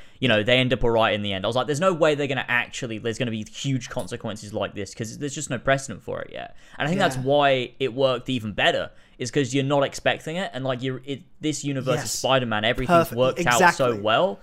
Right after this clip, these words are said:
Speaker 2: Exactly.
Speaker 1: And so when it doesn't, like, and it really, it br-, like, it breaks him, and, like, it shocks you as a viewer as well. And it
Speaker 2: Yeah.
Speaker 1: hits so much more. Like, this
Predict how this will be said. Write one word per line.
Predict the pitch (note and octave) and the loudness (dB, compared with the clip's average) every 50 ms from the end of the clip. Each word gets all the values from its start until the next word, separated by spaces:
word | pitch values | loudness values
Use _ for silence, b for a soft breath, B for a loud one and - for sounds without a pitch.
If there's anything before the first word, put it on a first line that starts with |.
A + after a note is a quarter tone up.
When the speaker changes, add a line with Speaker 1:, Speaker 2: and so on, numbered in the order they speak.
| - - - | -16 -14 -12
Speaker 2:
Exactly. | E3 D#3 C#3+ D3+ D3+ C#3+ C#3 | -10 -8 -6 -4 -2 0 0
Speaker 1:
And | C#3+ C#3 C3 | 0 0 -2
so | - - C#3+ C#3+ C#3 | 2 4 4 4 4
when | C#3 D3 C#3+ | 4 2 0
it | C#3 A#2+ - | 0 -2 2
doesn't, | - D#3+ F#3 G#3+ - C#3 A#2 G2+ G#2+ G#2 - - | 6 6 6 6 6 2 -2 -4 -6 -8 -8 -2
like, | B2 A#2 A#2 A2+ - | 0 0 0 0 -2
and | - B2+ | -4 -6
it | B2+ B2 B2+ | -6 -4 -2
really, | D3+ D#3 D3+ C#3+ C#3 B2+ B2 - | 0 0 2 0 0 -2 -4 -4
it | B2+ C3 - - | -4 -6 -6 -6
br-, | C#3 C3 - | -10 -12 -6
like, | C3+ C#3 C3 B2+ - - | -2 -2 -2 -2 -2 -4
it | B2+ A2+ - | -6 -6 -6
breaks | B2 B2 B2+ C3 C#3 - - - | -4 -2 -2 -2 -2 -4 -6 -6
him, | - B2+ C3 B2 A2 G2+ G#2 G#2 - - - | -4 -2 -2 -2 -2 -4 -6 -10 -12 -8 -6
and, | A#2+ A#2 A#2 A#2+ | -4 -4 -2 -2
like, | A#2+ A#2+ A2+ - - - | -2 -2 -2 -6 -8 -6
it | C3 B2 - - - - - - | -4 -4 -4 -6 -12 -16 -12 -8
shocks | - - - D3 C3 - - - | -4 0 2 2 2 0 -4 -6
you | A#2+ B2 A#2+ A2+ | -4 -4 -4 -2
as | G#2 | -4
a | G#2 | -4
viewer | F#2+ G2 A#2 C3+ C#3 B2+ A2+ G2+ | -4 -2 -2 -2 0 0 -2 -4
as | F#2+ F#2+ | -4 -4
well. | A2 A#2+ B2+ A2 F#2+ F#2+ F#2+ - - _ _ _ - - _ _ _ _ - - - | -2 0 0 2 0 0 -4 -8 -16 _ _ _ -20 -20 _ _ _ _ -12 -6 -2
And | A#2+ C3 | 0 0
it | B2 | 2
Speaker 2:
Yeah. | A#2+ | 2
Speaker 1:
hits | C3 C3 C3 - | 2 0 0 -2
so | - - C#3 B2+ B2+ | 0 2 2 2 2
much | B2+ A#2+ G2+ - A2 | 0 -2 -4 -4 -4
more. | A2 B2+ A#2+ G#2 G2+ | -4 -2 0 0 0
Like, | G#2+ A2+ A2+ A2 - b b b b b b b b - | 0 0 0 -2 -4 b b b b b b b b -16
this | B2 A#2+ B2 C3+ E3+ F#3+ F#3+ - - - - - | -14 -2 2 4 4 4 4 2 -2 -4 -6 -8